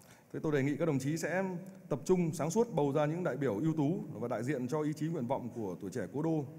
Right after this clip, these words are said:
dự đại hội. Ờ, kính thưa toàn thể đại hội, từ diễn đàn trọng thể này,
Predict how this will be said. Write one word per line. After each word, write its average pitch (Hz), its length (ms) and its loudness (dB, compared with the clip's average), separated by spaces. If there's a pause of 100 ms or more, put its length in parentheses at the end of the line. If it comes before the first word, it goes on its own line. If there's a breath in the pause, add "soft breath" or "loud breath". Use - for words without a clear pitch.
(120)
dự 117 100 -4
đại 113 100 0
hội. 127 180 -2 (1300 loud breath)
Ờ, - 60 -10
kính 156 180 -2
thưa 190 100 6
toàn 139 160 4
thể 117 100 2
đại 131 100 4
hội, 147 180 4 (880 loud breath)
từ 139 160 0
diễn 185 160 2
đàn 147 180 6
trọng 131 140 -2
thể 131 100 2
này, 123 260 4